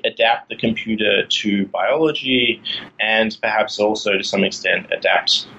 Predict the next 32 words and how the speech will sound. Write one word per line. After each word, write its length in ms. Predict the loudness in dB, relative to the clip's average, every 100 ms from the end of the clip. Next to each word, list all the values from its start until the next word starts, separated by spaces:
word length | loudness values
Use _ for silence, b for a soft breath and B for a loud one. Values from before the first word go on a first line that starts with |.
| -8 -2
um, 460 | 0 0 -2 -8 -4
uh, 320 | 0 2 0 -2 -10 -10 -6
computing 540 | -4 -2 0 0 0
to 160 | -2 -4 -6 -14 -14 -14 -14 -14 -16 -16 -18 -16 -12 -10 -10 -10 -14 -18 _
the 60 | 0
other 120 | 2
way 100 | 0
around. 760 | 2 0 -2 -4 0 0 0 -2
Um, 460 | 0 2 0 -2 -10 B B B -4
but, 320 | 2 2 0 _ -20 -20 -20 -20 -20 -20 -20 -20 -4
uh, 120 | -2 -2 -2
my 140 | -2
sense 380 | -2 0 0 2
is 200 | -4 0
that 280 | 4 4 2
even 340 | -4 -2 0 2
at 120 | 0
the 140 | -2 -2
end 260 | 0 2 0
of 140 | 0
the 80 | 0
nineteen 460 | 2 2 0 -4 0
seventies, 720 | 0 2 0 -4 -4 -4 -4
I 40 |
mean, 360 | 0 2 0 -2 B B B -2
there 100 | 0
were 180 | 0 -2 -6
actually 440 | -2 0 2 0
very, 420 | 2 2 4 2
very 440 | -2 0 0 0 -4
few 380 | -8 0 0 0
people, 560 | -2 -6 -2 -2 -2